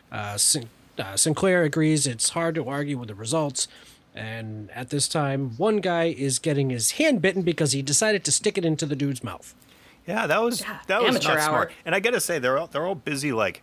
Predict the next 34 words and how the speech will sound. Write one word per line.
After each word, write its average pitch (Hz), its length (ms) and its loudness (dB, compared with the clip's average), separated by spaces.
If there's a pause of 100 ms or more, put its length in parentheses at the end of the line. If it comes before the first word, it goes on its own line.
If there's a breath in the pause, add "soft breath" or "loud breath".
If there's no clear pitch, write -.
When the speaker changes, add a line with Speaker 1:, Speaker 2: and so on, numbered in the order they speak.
Speaker 2:
high-fiving 120 880 -2
and, 92 160 -14
uh, 101 60 -12 (220)
like, - 140 -20 (480)
grab-assing, 120 800 0 (220 loud breath)
that - 100 -4
they 208 100 2
don't 175 180 0
notice 123 360 2
what's 107 200 -4
happening 110 540 0 (600)
in 170 140 0
the 120 100 0
room 131 240 0
they're 104 100 0
supposed - 540 -4
to 127 60 -6
be 107 120 -4
watching. 104 640 -4 (840 soft breath)
And 113 160 -8
then 156 140 -8
they 147 120 0
tell 151 220 2
Speaker 1:
Yeah. 147 60 4
Speaker 2:
us 131 120 -2
about, 117 400 0 (960 loud breath)
uh, - 280 -8 (100)
electricity 156 680 -2
from 117 240 -6
the 107 80 -2
neurons. 98 800 -2 (220 soft breath)
That's 107 200 -2
why 113 220 6
they 95 380 2